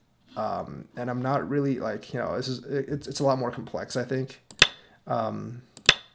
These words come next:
it's a lot more complex. I'm not really in any real threat down here. Like, I'm really not in any real threat down here. By the way, I can't do this, obviously, because of that. Uh, I'm not in any real threat down here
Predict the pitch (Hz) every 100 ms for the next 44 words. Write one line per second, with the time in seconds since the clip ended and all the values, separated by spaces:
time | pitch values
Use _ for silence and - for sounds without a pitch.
0 | - - - - - - - 151 160 151
1 | 127 123 117 - - - 135 165 160 147
2 | 143 135 120 120 120 107 104 101 113 -
3 | 123 120 - 98 95 123 117 160 - _
4 | _ _ _ _ _ - - - - 139
5 | - 131 147 151 143 135 127 123 123 117
6 | 113 113 135 120 123 131 127 139 156 160
7 | - _ _ _ _ _ _ _ _ _
8 | _ _ _ - 135 131 - - 127 120
9 | 113 113 - 135 139 135 147 147 - -
10 | 113 98 107 135 - - _ _ _ -
11 | 131 120 117 131 151 143 127 120 131 117
12 | 98 113 131 127 139 135 135 139 139